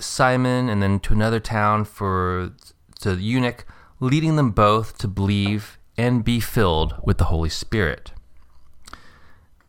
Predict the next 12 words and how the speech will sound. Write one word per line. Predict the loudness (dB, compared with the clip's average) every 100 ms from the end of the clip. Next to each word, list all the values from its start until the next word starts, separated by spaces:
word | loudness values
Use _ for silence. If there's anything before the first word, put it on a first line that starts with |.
| -6
The | -2 -2 -2 -4 -8 _ _ _ -20 -18
key | -14 -4 0 0
verse | 4 6 6 2 -6 -8 -12 -20 _ _ _ _ _ _ _ _ _ _ -20
from | 0 4 6 6
this, | 2 -2 -6 -10 -12 -16 -20 -20 -20 -20 -20 _
for | -4 2
me, | 4 6 4 2 0
is | 2 2 2 -2 -8 -18 -20 -20 _ _ -20 _ -6 -6 -8 _ -10
from | 2 4 4 2 -4 _ _ _ _
Acts | 0 2 0 -4 0
eight | 0 -2 -8 -14 -20 -20 0
twenty-nine. | 4 6 6 2 -2